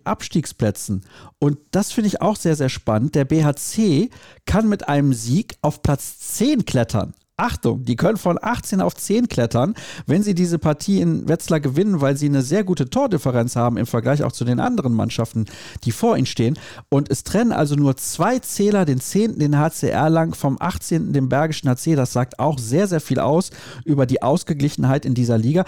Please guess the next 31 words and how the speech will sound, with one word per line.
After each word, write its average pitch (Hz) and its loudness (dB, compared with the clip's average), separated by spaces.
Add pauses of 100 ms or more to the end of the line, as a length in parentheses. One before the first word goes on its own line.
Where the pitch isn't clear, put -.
(220)
Spricht - -2
nicht 151 0
immer 147 4
für 135 -2
die 117 2
Qualität, 120 0 (100)
wenn 165 2
eine 175 4
Liga 185 2
ausgeglichen 175 0
ist, 180 -2
aber 131 2
wir 120 4
mögen 160 4
das 165 0
ja, 165 2
wenn's 135 0
spannend 156 0
ist 151 -2
und 135 2
wir 127 2
vorher 139 0
nicht 131 0
wissen, 139 0
wer 123 2
das 117 -2
Spiel 151 0
gewinnt. 156 0
Das - -2
war 131 4
jetzt - -6